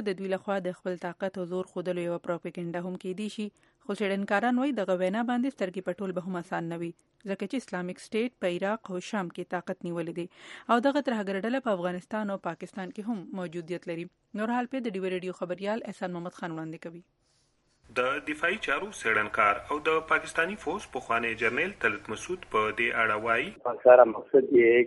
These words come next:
Speaker 3: کہ یہ بتایا جائے کہ ہم بھی موجود ہیں اور یہ دوسری تنظیمیں ہوتی ہیں یا بعض گروپس ایسے ہیں جو کہ آپس میں اختلاف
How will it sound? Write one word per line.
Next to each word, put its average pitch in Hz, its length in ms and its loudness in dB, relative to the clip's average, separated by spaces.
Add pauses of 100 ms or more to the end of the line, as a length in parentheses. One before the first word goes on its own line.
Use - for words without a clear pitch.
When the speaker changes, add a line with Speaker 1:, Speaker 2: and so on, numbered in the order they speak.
Speaker 3:
کہ 120 120 6 (300)
یہ 131 140 10
بتایا 120 400 12
جائے 117 200 12 (100)
کہ 127 160 8
ہم 120 180 4
بھی 131 100 8 (120)
موجود 113 480 10
ہیں 113 180 4 (220)
اور 113 180 12 (380)
یہ 120 520 4
دوسری 127 360 2 (580)
تنظیمیں 127 460 6
ہوتی 120 440 4
ہیں 120 160 2 (140)
یا 117 80 6 (100)
بعض 117 300 10
گروپس 120 340 4
ایسے 113 380 -2
ہیں 110 80 -8 (100)
جو 113 180 0
کہ 120 160 8 (500)
آپس - 340 6
میں 123 120 -10
اختلاف 113 400 2